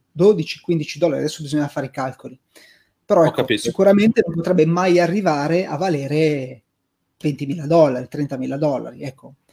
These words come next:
Speaker 1: Dovrebbe praticamente sorbire la capitalizzazione mondiale.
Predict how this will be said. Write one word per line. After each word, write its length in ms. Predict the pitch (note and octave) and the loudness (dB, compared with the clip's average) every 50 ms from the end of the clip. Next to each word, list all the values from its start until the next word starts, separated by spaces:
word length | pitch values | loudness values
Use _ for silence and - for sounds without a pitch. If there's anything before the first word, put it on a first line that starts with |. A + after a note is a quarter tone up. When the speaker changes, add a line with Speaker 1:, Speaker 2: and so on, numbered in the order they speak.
| _ _ | _ _
Speaker 1:
Dovrebbe 300 | D#3 D3+ D#3+ D#3+ D#3 E3 | -2 0 2 2 2 2
praticamente 520 | E3 E3+ E3 - - E3+ E3 E3+ E3 F3 | 2 0 -2 0 2 4 4 4 2 0
sorbire 340 | - - E3+ D#3 D3 D#3+ D#3 | -4 -2 -2 0 2 2 2
la 100 | D#3 D3 | 2 0
capitalizzazione 1120 | - D#3 - D#3 - D3 D3 C#3 E3 D#3+ - - D3 C#3+ C#3+ D3 D3 D3 C#3+ C3+ C3 - _ _ - | -2 -4 -8 -8 -8 -8 -6 -6 -6 -6 -6 -4 -2 0 2 2 4 4 2 0 -2 -6 _ _ 0
mondiale. 760 | D3 D3+ D#3 D3+ C#3 D#3+ D3 C#3 C3+ B2+ B2+ B2 B2+ - | 2 4 4 4 4 2 2 2 2 -2 -4 -6 -10 -12